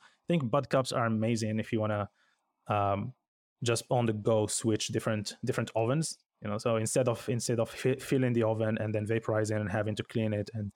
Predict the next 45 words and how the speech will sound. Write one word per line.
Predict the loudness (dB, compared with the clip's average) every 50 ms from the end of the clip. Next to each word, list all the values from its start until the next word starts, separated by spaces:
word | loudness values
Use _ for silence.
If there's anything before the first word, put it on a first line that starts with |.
| _ -20 -20 _ _ 0
refilling | 0 0 2 2 2 2 2 2
again, | 2 2 2 2 0
like, | -2 0 0
you | 0
can | 0 2 0
just | 0 -2 0
do | 2 2 4
it, | 2 2 0 _ _ _ _ _ _ _ _ _ _ -4
uh, | -2 -2 -2 -2 0
on | 0 2 2
the | 2 2
go | 2 2 2 4
using | 4 2 2 2 2 0
these | 0 0 -2 0
capsules. | 0 0 0 0 0 0 0 0 0 0
The | -2 -2
problem | 0 0 2 2 2 2 2
is | 2 0 0
with | 0 -2
the | -2 0
capsule, | 0 0 0 0 -2 0 0 2 2
it | 0 0 0
dissipates | 0 0 0 0 0 0 -2 -2
temperature, | -2 -2 -4 -4 -2 -2 -2 -2 -2
so | 0 0
you | 0 2
don't | 2 2 0 0 0
get, | 0 -2 -2 -2 -6 _ _ _ _ _ _ _ _ _ _ -4
uh, | -2 -2 0
maximum | 0 0 0 0 0 0 2 0
extraction | 0 0 0 0 0 0 0 0 -2 0
even | 0 0 0 0 0
at | -2 -2 -2
maximum | -2 -2 -2 -2 -4 -4 -2
temperatures. | 0 0 -2 -2 -4 -8 -8 -10 -14 _ _ _ _ _ _ _ _ -4
Um, | -4 -2 -2 -2 -6 _ _ -2
anyway, | 0 0 0 0
so | 2 4 4 4
after | 4 4 2 0 -2
Pax, | -2 -2 -2 -2 -2 -2 -6 -10 -12 _ _ _ _ _ _ _ _ _ _ _ _ _ _ _ _ _ _ -4
I | -2 0 2 4 2 2
tried | 0 -2 -2 0 2 2 4 2 2 0 -2 -4 -2
this | -2 -2 -2
thing | 0 0 0 0 0
called | 0 0 0 2 2 0 -2 -4